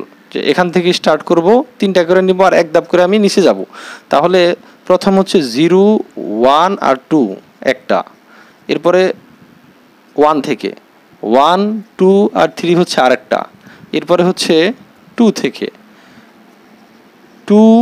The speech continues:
থ্রি আর জিরো হচ্ছে আরেকটা, এরপর হচ্ছে থ্রি থেকে থ্রি, জিরো আর ওয়ান হচ্ছে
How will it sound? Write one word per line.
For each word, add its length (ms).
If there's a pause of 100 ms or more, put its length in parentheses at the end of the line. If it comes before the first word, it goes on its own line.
(360)
থ্রি 200 (200)
আর 100 (280)
জিরো 260
হচ্ছে 280
আরেকটা, 340 (560)
এরপর 240
হচ্ছে 180 (100)
থ্রি 120 (140)
থেকে 240 (2250)
থ্রি, 260 (880)
জিরো 260 (240)
আর 80 (100)
ওয়ান 240
হচ্ছে 280